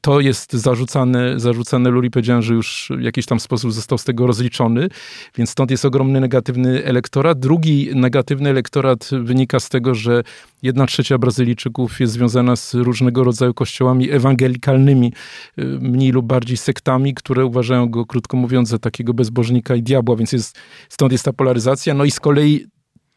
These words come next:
ona powoduje, że ci, co głosują na, na Lulę, w dużym stopniu robią, robią to dlatego, że nienawidzą Bolsonaro i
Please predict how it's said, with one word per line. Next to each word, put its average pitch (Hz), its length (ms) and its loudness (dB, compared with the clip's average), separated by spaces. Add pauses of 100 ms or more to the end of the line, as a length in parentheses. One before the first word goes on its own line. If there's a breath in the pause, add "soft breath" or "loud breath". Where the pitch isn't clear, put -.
(200)
ona 156 200 4
powoduje, 135 380 0
że 135 100 -4
ci, 139 120 -10
co 151 120 -2
głosują 131 580 2
na, 113 220 2 (500 loud breath)
na 127 140 -2
Lulę, 143 280 2
w 127 180 0
dużym 135 260 0
stopniu - 320 -2
robią, 135 220 2 (240)
robią 127 420 -2
to 127 120 0
dlatego, 123 360 -2
że 131 320 0
nienawidzą 127 540 0
Bolsonaro 123 680 -4
i 127 280 -6